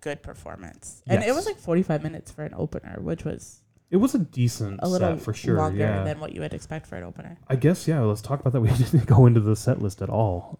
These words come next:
Speaker 2: Um, we just dove right into it. Let me pull up their set list. This is from the next night because it's not on Set List F M for Chicago. It's possible that it might be a little different, but this is,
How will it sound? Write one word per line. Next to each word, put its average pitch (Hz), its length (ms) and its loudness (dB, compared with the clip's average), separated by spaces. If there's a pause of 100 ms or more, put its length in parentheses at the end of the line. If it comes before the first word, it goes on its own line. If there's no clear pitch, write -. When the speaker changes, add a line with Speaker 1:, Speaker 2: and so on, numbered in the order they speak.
Speaker 2:
Um, 98 260 -2
we 98 80 -2
just 104 180 -6 (200)
dove 104 320 2
right 101 160 2
into 104 220 -6
it. - 180 -12 (800)
Let 113 160 -4
me 120 100 0
pull 117 340 4
up 113 120 2
their 120 160 -2
set - 260 -6
list. - 320 -18 (480)
This 120 240 4
is 147 140 6
from 156 160 4
the 151 80 6
next 123 580 0
night 95 340 -4
because 101 480 0 (580)
it's - 200 -4
not 101 160 4
on 98 140 0
Set - 200 -6
List 104 180 -6
F 98 140 -2
M 98 120 -6
for 98 180 -6
Chicago. 95 540 -4
It's 101 100 -6
possible 110 380 -2
that 104 80 2
it 104 60 -2
might 101 140 -2
be 104 100 0
a 98 60 4
little 110 200 4
different, 117 380 2 (360)
but 104 160 0
this 113 200 4
is, 101 380 -2